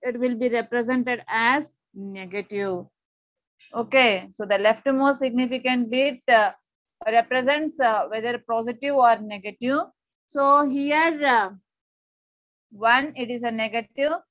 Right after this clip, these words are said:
In this case, zero. Zero is for positive. So this is the introduction about, uh, signed binary numbers.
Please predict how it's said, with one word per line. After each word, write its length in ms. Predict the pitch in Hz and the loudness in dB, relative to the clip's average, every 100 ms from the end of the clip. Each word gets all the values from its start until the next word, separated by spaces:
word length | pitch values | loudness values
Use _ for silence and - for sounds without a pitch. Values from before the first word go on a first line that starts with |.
| _ _ _ | _ _ _
In 180 | 262 262 | -8 -4
this 200 | 294 - | -6 -4
case, 400 | 302 294 294 226 | 2 6 6 4
zero. 320 | 269 262 220 | 2 4 2
Zero 260 | 196 226 254 | 0 -2 0
is 340 | 254 254 240 - | 0 -4 -8 -2
for 260 | 262 269 | 0 0
positive. 540 | 226 196 180 180 _ 175 _ _ _ _ _ _ _ _ _ _ - | -2 -4 -4 -20 _ -20 _ _ _ _ _ _ _ _ _ _ 0
So 120 | 330 | 0
this 160 | 285 277 | 0 -2
is 200 | 302 262 | -4 4
the 100 | 254 | 4
introduction 640 | 233 226 240 254 - 254 | 4 -2 0 0 0 -2
about, 540 | 240 214 220 214 220 - | -2 2 4 4 2 -6
uh, 120 | 190 | -8
signed 580 | - 233 220 240 262 233 190 | -6 -4 -2 -2 -2 -4 -4
binary 520 | 202 202 202 202 214 | -6 -4 -8 -8 -10
numbers. 800 | 202 180 180 190 190 190 180 | -6 -8 -2 4 6 4 0